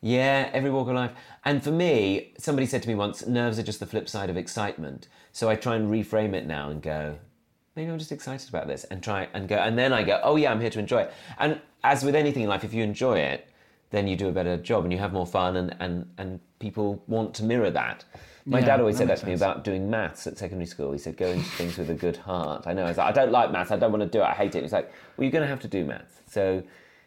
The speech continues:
Speaker 1: you can either do it hating it, or you can do it with a good heart and, and enjoy it. And then I d-, I did it with a good heart, and then I, it really enjoyed it, and actually I did quite well.
Speaker 2: Sound dad advice.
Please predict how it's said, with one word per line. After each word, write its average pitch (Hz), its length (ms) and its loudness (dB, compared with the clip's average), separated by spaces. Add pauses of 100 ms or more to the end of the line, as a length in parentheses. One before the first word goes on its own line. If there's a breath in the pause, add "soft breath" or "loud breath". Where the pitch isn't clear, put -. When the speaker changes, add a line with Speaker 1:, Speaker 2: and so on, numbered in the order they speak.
(100)
Speaker 1:
you 107 200 2
can 113 160 0
either 110 240 2
do 98 180 2
it 87 100 4
hating 104 360 -2
it, 69 180 -6
or 90 220 2
you 80 100 -2
can 87 140 -4
do 82 100 0
it 71 80 0
with 80 100 -4
a 82 60 -2
good 85 200 -2
heart 71 540 -8 (460 soft breath)
and, 92 220 0
and 95 100 0
enjoy 95 200 2
it. - 60 0
And 104 120 2
then 107 80 2
I 110 80 4
d-, - 180 -4
I 107 80 2
did 123 140 2
it 151 60 2
with 104 100 0
a - 20 0
good 90 80 0
heart, 90 160 0
and 110 80 2
then 107 80 2
I, 104 200 2
it 101 200 -4
really 110 180 2
enjoyed 127 380 4
it, - 160 0
and 104 140 -2
actually 87 260 -6
I 80 40 -6
did 85 140 -6
quite 101 200 -6
well. 107 160 -6 (560 loud breath)
Speaker 2:
Sound 123 360 -2
dad 117 200 -2
advice. 127 500 -8